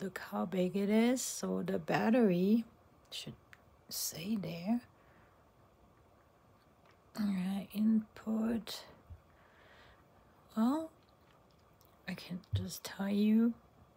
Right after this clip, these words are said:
that it lasts a long time because, uh,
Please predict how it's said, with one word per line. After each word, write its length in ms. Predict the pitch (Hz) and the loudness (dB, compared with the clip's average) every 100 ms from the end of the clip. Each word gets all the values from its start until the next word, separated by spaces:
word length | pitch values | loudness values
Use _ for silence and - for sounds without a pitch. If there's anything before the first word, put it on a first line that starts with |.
| - | -14
that 380 | 190 196 196 185 - _ 185 | -8 -6 -4 -4 -8 _ -8
it 220 | 190 185 | -8 -6
lasts 520 | 175 175 180 - - - - | -4 -2 -2 -4 -10 -14 -12
a 100 | 147 | -6
long 300 | 151 147 156 | -2 -2 -4
time 340 | - 160 165 - - _ _ _ _ - - - - - - - - | -6 -12 -14 -18 -20 _ _ _ _ -20 -20 -20 -20 -20 -20 -20 -12
because, 680 | - 175 160 160 156 - - _ _ - | -4 -2 0 0 -2 -6 -12 _ _ -6
uh, 400 | 185 170 170 | -4 -2 -2